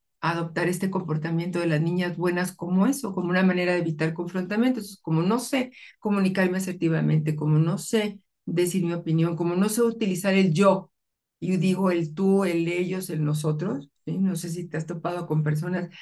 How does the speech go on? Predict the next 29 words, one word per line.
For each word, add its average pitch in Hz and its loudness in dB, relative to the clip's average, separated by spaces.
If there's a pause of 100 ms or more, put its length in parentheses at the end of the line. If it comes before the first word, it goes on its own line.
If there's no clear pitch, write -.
(200)
que 170 2
dicen, 180 4
"Es 190 2
que 233 2
tú 220 4
deberías 196 4
de 190 -2
sentirte 170 -4
así, 185 0 (180)
es 190 0
que 202 0
tú 208 4
deberían 190 4
de 185 2
hacer 175 -4
tal 185 -4
cosa". 190 0 (380)
<clears throat> 269 2
Cuando 220 8
estoy 202 4
en 220 8
los 196 4
cursos 202 0
y 180 4
escucho 180 0
eso, 185 0
les 175 2
digo, 160 2
"¿Yo?". 202 0